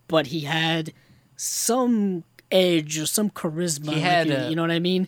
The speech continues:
Speaker 2: he had the Nicolas
Speaker 1: Uh,
Speaker 2: Cage, he had what I call the Nicolas Cage effect.
Speaker 1: Oh, he wasn't that crazy,
Speaker 2: <laughs> He's
Speaker 1: but
Speaker 2: got that charisma that you just can't describe,
Speaker 1: <laughs> You can't,
Speaker 2: you know?
Speaker 1: it, je ne sais
Speaker 2: He was
Speaker 1: quoi.
Speaker 2: Cage before Cage. I mean, I
Speaker 1: <laughs> But, uh, yeah, Ga-, what's interesting is Gary Cooper in Desire,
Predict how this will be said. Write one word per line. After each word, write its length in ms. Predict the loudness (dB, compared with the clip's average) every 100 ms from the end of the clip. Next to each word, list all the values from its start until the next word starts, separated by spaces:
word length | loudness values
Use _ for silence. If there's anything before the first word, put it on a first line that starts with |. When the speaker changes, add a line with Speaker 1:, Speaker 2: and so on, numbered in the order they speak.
| -4
Speaker 2:
he 100 | -6
had 180 | -4 -2
the 80 | 2
Nicolas 360 | 2 2 0
Speaker 1:
Uh, 40 | 0
Speaker 2:
Cage, 300 | 0 0 2
he 60 |
had 160 | 2 2
what 120 | 2
I 60 | 2
call 180 | 0 -2
the 80 |
Nicolas 300 | -2 -4 -6
Cage 240 | -4 -6 -6
effect. 420 | -8 -10 -10 -18 _ -20 -8
Speaker 1:
Oh, 80 | -2
he 80 | 2
wasn't 280 | 4 4
that 180 | 2 2
crazy, 420 | -2 -10 -10 -14 -4
Speaker 2:
<laughs> 40 |
He's 120 | 0
Speaker 1:
but 60 | 4
Speaker 2:
got 120 | 4
that 220 | 2 0
charisma 760 | -2 0 0 0 -2 0 -2 -4
that 220 | -6 -8
you 60 | 2
just 260 | 4 4 2
can't 280 | -2 -2
describe, 600 | -6 -4 -2 0 0 -2 -2
Speaker 1:
<laughs> 0 |
You 60 |
can't, 260 | 2 2 2
Speaker 2:
you 180 | 0 0
know? 160 | -2 0
Speaker 1:
it, 60 | 2
je 160 | 4 4
ne 100 | 4
sais 100 | 4
Speaker 2:
He 100 | 4
was 140 | 2
Speaker 1:
quoi. 80 | 2
Speaker 2:
Cage 260 | 2 2 0
before 380 | -4 0 -2
Cage. 440 | 0 -4 -4 -6 -10
I 40 |
mean, 420 | -10 -4 -2 -2 -4 -8
I 420 | -8 _ -12 -12 -14 -20
Speaker 1:
<laughs> 260 | -20 -12 0
But, 320 | 4 4 2 _ _ -6
uh, 100 | -2
yeah, 240 | 2 2 2
Ga-, 200 | -2 -2
what's 220 | 0 0
interesting 340 | 0 -2 0 0
is 120 | 0
Gary 320 | 0 0 0
Cooper 420 | -4 -6 -6 -8 -2
in 300 | 0 0 0
Desire, 720 | -2 -2 -2 -2 -2 -4 -6